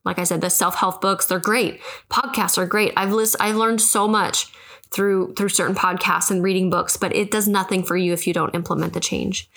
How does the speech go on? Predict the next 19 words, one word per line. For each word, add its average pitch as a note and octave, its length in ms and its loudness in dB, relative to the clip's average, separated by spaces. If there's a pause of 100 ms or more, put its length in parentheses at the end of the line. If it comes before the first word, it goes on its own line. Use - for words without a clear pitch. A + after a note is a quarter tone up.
(140)
And G3 180 0
this G3 140 2
is G3+ 80 2
a G3 60 0
very F3+ 440 0
easy F#3+ 400 2
change F3 400 0
to - 140 -6
implement. E3 400 -2
It - 180 -4
takes - 260 -2
two G3+ 180 0
seconds - 540 -2 (300)
to F#3+ 100 0
lay F#3+ 360 2
a - 120 -10
cup - 280 -2
of G#3+ 80 2
water D#3+ 400 0